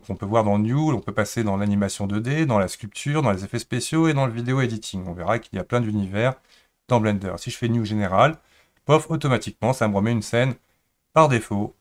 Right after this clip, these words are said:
Et à partir de là, je vais pouvoir attaquer l'apprentissage de la modélisation. Nous voici dans la phase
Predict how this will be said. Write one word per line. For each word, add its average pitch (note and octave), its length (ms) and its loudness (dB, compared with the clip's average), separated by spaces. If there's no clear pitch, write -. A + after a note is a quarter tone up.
Et A2+ 60 -4
à G#2+ 60 0
partir G#2 300 -2
de G2+ 80 -2
là, G2+ 440 4
je B2 120 -2
vais B2+ 100 2
pouvoir G#2 720 2
attaquer A2+ 580 -2
l'apprentissage A#2+ 1120 0
de B2 120 -4
la B2 280 2
modélisation. D3 720 -2
Nous F3+ 100 4
voici C#3+ 540 0
dans A2+ 160 2
la A2 180 6
phase B2 560 4